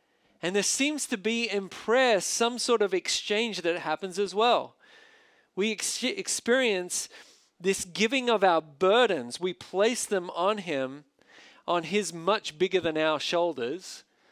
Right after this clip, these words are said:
And in exchange, we get Jesus. We get he who is our daily bread. By the way, earlier we read that it says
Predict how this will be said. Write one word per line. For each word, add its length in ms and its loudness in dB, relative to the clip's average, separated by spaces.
And 160 -2
in 140 0
exchange, 920 -2
we 220 -8
get 420 0
Jesus. 600 -6
We 160 -6
get 580 0
he 380 -4
who 240 -4
is 500 -2
our 220 0
daily 500 -2
bread. 400 0
By 160 2
the 100 -2
way, 220 2
earlier 520 2
we 180 -2
read 380 2
that 100 -2
it 100 -8
says 520 -2